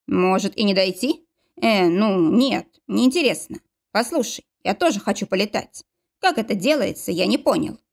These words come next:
Ну, как это затеять вообще, а? Заранее с девчонкой договориться?» Мантина опять рассмеялась. «Что тут скажешь? Большой черный Дьян, почти взрослый дракон, но только-только нашедший свои крылья.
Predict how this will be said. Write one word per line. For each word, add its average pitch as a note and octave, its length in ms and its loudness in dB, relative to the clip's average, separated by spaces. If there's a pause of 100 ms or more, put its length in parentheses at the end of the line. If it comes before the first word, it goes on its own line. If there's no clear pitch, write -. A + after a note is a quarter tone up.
(160)
Ну, A3 460 2
как D#4+ 200 0
это G3+ 140 -4
затеять A3 540 0
вообще, G3+ 420 -2
а? F#3+ 160 0 (400)
Заранее A3+ 500 2
с G#3 40 0
девчонкой G#3 440 0
договориться?» G3 680 -2 (640)
Мантина F#3 600 2
опять F#3 320 -4
рассмеялась. F#3+ 800 -4 (340)
«Что - 180 -12
тут F4 160 -4
скажешь? - 580 -8 (320)
Большой G3 460 0
черный G3+ 340 0
Дьян, A3 420 -2 (240)
почти G3+ 320 -2
взрослый F#3+ 380 -2
дракон, G#3+ 520 -4 (260)
но G3 140 0
только-только G3+ 760 0
нашедший F#3+ 480 -2
свои F#3 260 -4
крылья. G3 520 -2